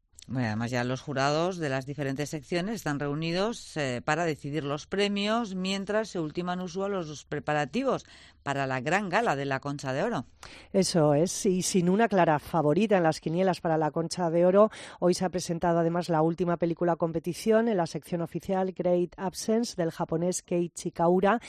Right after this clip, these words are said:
Speaker 2: y el jurado presidido por la actriz y directora Claire Danes delibera en torno a una buena comida hoy en el restaurante Arzak sobre la posible ganadora. Lo que dicen los críticos es que este año no hay una o dos películas que sobresalgan respecto a las demás,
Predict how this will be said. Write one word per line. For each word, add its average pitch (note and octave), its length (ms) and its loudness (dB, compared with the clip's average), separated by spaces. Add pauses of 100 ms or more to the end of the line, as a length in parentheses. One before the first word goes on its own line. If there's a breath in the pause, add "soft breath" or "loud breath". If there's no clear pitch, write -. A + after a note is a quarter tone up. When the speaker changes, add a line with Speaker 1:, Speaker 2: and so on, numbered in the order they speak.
(280 loud breath)
Speaker 2:
y F3+ 120 2
el E3+ 80 6
jurado E3 340 0
presidido F3+ 400 0
por D#3+ 140 -4
la D#3 80 -6
actriz F3+ 360 -8
y F#3 40 -6
directora D#3+ 540 -2
Claire D#3 420 -6
Danes F3+ 380 2
delibera D#3+ 540 0
en D3+ 120 -6
torno D#3 240 -4
a D#3 40 -2
una D3+ 140 -2
buena G3 260 2
comida F3 280 0
hoy E3 100 2
en D#3 80 0
el D3 100 -2
restaurante D#3+ 540 -6
Arzak E3+ 340 -6 (240 loud breath)
sobre F3 480 0
la E3 200 -2
posible D#3 440 -4
ganadora. C#3 440 -4
Lo F#3 140 4
que G#3 120 0
dicen A#3+ 300 2
los A3 180 0
críticos A#3+ 220 -2 (600 loud breath)
es G3 160 0
que G3 100 -4
este F#3+ 180 -2
año G3 200 0
no F#3+ 80 0
hay F#3 240 0
una G#3 360 0
o D#3+ 120 -4
dos D#3 180 -4
películas G3+ 560 0
que F3+ 120 -6
sobresalgan E3 640 -4
respecto D#3 440 -8
a - 20 -2
las E3 160 -4
demás, G3 380 -2